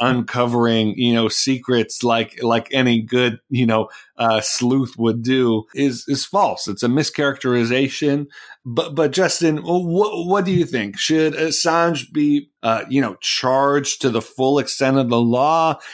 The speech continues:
Is there something about this case that should l-, lead the government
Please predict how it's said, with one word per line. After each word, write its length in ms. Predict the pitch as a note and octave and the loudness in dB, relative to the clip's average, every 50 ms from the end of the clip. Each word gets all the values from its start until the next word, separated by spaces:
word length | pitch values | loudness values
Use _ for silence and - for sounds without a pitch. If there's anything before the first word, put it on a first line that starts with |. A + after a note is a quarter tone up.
| - - - | -4 -4 -2
Is 300 | C3+ C3+ C3+ A#2+ G#2+ - | 0 -2 -2 -2 -4 -2
there 220 | B2+ B2+ B2+ B2 | 0 0 0 0
something 420 | A#2 - E3+ D#3+ - - C#3+ B2 B2 | 0 0 0 0 0 0 0 0 0
about 400 | A2+ G2 A#2 B2 C3+ C3 - - | 0 0 0 0 0 0 -2 -2
this 160 | C3 - - | -2 -2 -4
case 460 | - - - C#3 C3 C3 B2+ - - - | -6 -4 -2 0 0 0 0 -4 -4 -4
that 200 | B2 A#2 A2 - | -2 -4 -2 -4
should 540 | - - - C3+ B2 B2 A#2+ A#2+ A#2 A#2 A2 A2 - - - _ _ _ - | -6 -4 -2 0 2 2 2 2 2 0 -2 -4 -8 -20 -20 _ _ _ -6
l-, 460 | A#2+ B2 A#2+ - C3 B2+ A#2+ A#2 A#2+ | -4 -4 -4 -2 0 0 2 2 2
lead 380 | A#2+ C3 C3 C3 C3 C3 A2+ A2+ | 2 2 2 2 2 0 0 -2
the 80 | B2+ | -2
government 640 | G#2 A#2+ B2+ B2 B2 A#2 A#2 A#2 A#2+ A#2+ - - | -2 0 0 0 0 0 0 0 -2 -4 -8 -12